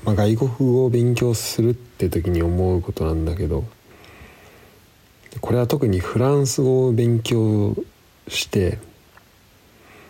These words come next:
です、あの、で、最近ね、あの、フランス語を改めて勉強することが、まあ、ちょっと増えてきて、で、その過程で、フランス、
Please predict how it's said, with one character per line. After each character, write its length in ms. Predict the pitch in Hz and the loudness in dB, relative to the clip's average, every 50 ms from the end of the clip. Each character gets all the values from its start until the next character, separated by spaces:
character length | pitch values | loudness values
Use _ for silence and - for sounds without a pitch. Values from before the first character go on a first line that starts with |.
| - - - - | -20 -20 -10 -6
で 80 | 117 | -6
す、 200 | - - - - | -6 -6 -4 -2
あ 100 | 107 95 | -2 0
の、 380 | 90 87 85 85 82 82 - - - | 0 0 0 0 -2 -2 -4 -4 -4
で、 140 | 143 117 107 | -4 -4 -2
最 200 | - - 143 156 | 0 0 0 0
近 240 | - 156 151 143 135 | 0 0 0 2 2
ね、 220 | 135 135 139 135 - - - 120 | 2 0 -2 -4 -8 -8 -6 -4
あ 40 | |
の、 120 | 104 95 92 | -2 -2 -2
フ 160 | 95 - - | -2 -2 -2
ラ 120 | 123 120 | 0 0
ン 60 | 120 110 | 0 0
ス 120 | - 123 | 0 2
語 420 | 113 113 110 110 113 113 110 104 | 2 2 2 2 2 2 2 2
を 140 | 92 - - - - | 0 -2 -4 -8 -8
改 220 | - 107 110 135 139 - 151 | -4 -2 -2 0 0 0 0
め 140 | 143 117 | 0 0
て 80 | 107 92 | 0 0
勉 280 | 87 87 92 92 92 95 | 0 0 0 0 -2 -2
強 260 | - - 95 87 90 | -4 -4 -4 -4 -4
す 180 | - - 92 | -4 -4 -4
る 100 | 87 92 | -4 -4
こ 140 | 87 - 98 | -4 -4 -4
と 100 | - 87 | -4 -2
が、 120 | 82 80 - | -2 -2 -2
ま 80 | - - - - - - - - - - - - - - - 110 | -4 -8 -12 -20 -20 -20 -20 -20 -20 -20 -20 -20 -10 -6 -4 -4
あ、 20 | |
ち 120 | - - | -2 -4
ょ 40 | 110 | -4
っ 20 | - | -4
と 60 | - | -2
増 80 | - 110 | 0 0
え 60 | 95 | 0
て 120 | - - | 0 -2
き 120 | 92 - - | -4 -6 -8
て、 340 | - - 95 113 113 110 - - - - - - - - - - - - _ _ _ _ _ _ _ _ - - - - - | -8 -6 -4 -4 -4 -6 -10 -14 -20 -20 -20 -20 -20 -20 -20 -20 -20 -20 _ _ _ _ _ _ _ _ -20 -20 -18 -10 -6
で、 100 | - 95 | -4 -4
そ 160 | 90 - - 104 | -2 -2 0 0
の 80 | 107 | 0
過 160 | 104 117 110 | 0 0 -2
程 260 | 110 - 113 110 110 104 | -2 0 0 2 2 2
で、 260 | 110 107 107 107 110 - - - - - - - - - - - - - - _ _ _ _ _ _ _ _ _ _ _ | 2 2 2 0 -2 -6 -12 -20 -20 -20 -20 -20 -20 -20 -20 -20 -20 -20 -20 _ _ _ _ _ _ _ _ _ _ _
フ 160 | - - - 113 | -12 -6 -2 0
ラ 100 | 107 104 | 2 2
ン 140 | 104 104 | 2 0
ス、 640 | 98 - - 113 110 107 107 104 104 95 92 92 - | 0 0 0 0 2 2 2 2 2 2 0 -2 -4